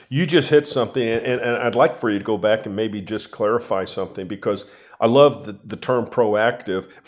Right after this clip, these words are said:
<laughs> versus reactive, right? Uh, and, and you, and one of the key words there for me was punitive, the lack thereof.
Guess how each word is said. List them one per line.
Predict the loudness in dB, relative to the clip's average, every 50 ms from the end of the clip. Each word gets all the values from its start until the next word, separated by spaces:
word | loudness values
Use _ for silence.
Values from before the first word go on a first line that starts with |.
| -8 -8 -8 -8 -8
<laughs> | -2
versus | 2 4 4 4 2 -2 -2 0
reactive, | 0 0 2 0 -2 -4 -6 -8 -10 -8 -4
right? | -4 -2 -2 -4 -6 -10 _ _ -20 -20 -20 _ -8
Uh, | -6 -4 -4 -2 -2 -4 -6 -6 -8 -10 -8
and, | -6 -6 -6 -6
and | -6 -6 -6 -6
you, | -8 -10 -10 -10
and | -6 -4
one | -2 -2
of | -2
the | -4
key | -6 -4 -4 -4
words | -2 0 0 0 0 0 0
there | -2 -2 -2 -2
for | -4 -6 -8 -6
me | -6 -6 -6 -6
was | -6 -8 -10 -12
punitive, | -12 -8 -6 -6 -4 -6 -6 -8 -8 -10 -10 -8
the | -8
lack | -6 -4 -2 -2 -4 -4 -8 -8
thereof. | -6 -4 -4 -4 -2 -2 -4 -4 -6 -10